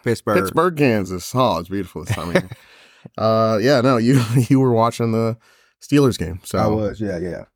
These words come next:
Speaker 2: Yeah, shout out to Mister Watts out there,
Speaker 1: Mm-hmm.
Speaker 2: who I know is one of our loyal listeners.
Speaker 1: No, I don't think he's ever listened to the show.
Speaker 2: Well, he should.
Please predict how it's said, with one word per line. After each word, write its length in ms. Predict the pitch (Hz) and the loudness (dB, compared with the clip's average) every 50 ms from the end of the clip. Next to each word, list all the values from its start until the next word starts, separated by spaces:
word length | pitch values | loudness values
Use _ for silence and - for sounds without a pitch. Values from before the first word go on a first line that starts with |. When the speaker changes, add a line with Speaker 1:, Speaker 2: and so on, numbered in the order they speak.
| _ _ - | _ _ -6
Speaker 2:
Yeah, 140 | 98 101 90 | -4 -4 -4
shout 240 | 92 - - 90 90 | -4 -4 -2 0 2
out 160 | 92 95 92 | 2 2 0
to 240 | - - 95 92 90 | 0 0 0 2 2
Mister 240 | 95 95 - - 95 | 2 0 0 2 2
Watts 300 | 92 95 98 95 - - | 2 4 2 0 0 -2
out 160 | 80 76 - | -4 -4 -2
there, 200 | 76 76 80 95 - - | -4 -4 -4 -6 -6 -4
Speaker 1:
Mm-hmm. 420 | 110 107 107 107 110 120 120 131 139 - _ _ _ _ _ _ _ _ _ _ _ - _ _ _ - | -4 -2 -2 -2 -2 -2 -2 -2 -4 -8 _ _ _ _ _ _ _ _ _ _ _ -20 _ _ _ 2
Speaker 2:
who 180 | 120 113 104 | 2 4 4
I 100 | 110 120 | 4 4
know 300 | 110 117 135 139 107 101 | 4 4 4 4 4 2
is 80 | 95 92 | 2 2
one 140 | 98 101 101 | 2 2 4
of 80 | 95 98 | 4 4
our 180 | 98 95 92 | 4 4 4
loyal 260 | 92 95 95 95 95 | 4 4 4 4 4
listeners. 520 | 95 117 131 - - 85 73 78 - - _ _ _ _ - | 4 2 2 0 -4 -6 -8 -8 -10 -14 _ _ _ _ -4
Speaker 1:
No, 320 | 117 113 110 98 90 - - - 110 | -2 -2 0 -2 -4 -6 -14 -18 -16
I 80 | 104 95 104 | -10 -8 -8
don't 100 | 107 101 | -8 -6
think 140 | 107 107 107 | -6 -8 -8
he's 140 | 101 92 - | -8 -10 -8
ever 200 | 104 107 101 98 | -8 -8 -8 -6
listened 300 | 98 98 95 - 107 92 | -8 -10 -12 -12 -16 -14
to 60 | - | -12
the 100 | 95 90 | -12 -12
show. 240 | 92 - - 85 78 85 | -12 -8 -8 -8 -8 -4
Speaker 2:
Well, 180 | 82 87 95 98 | -4 -2 -2 0
he 120 | 98 92 | -2 -2
should. 300 | - - - 65 - - | -2 -4 -6 -6 -6 -10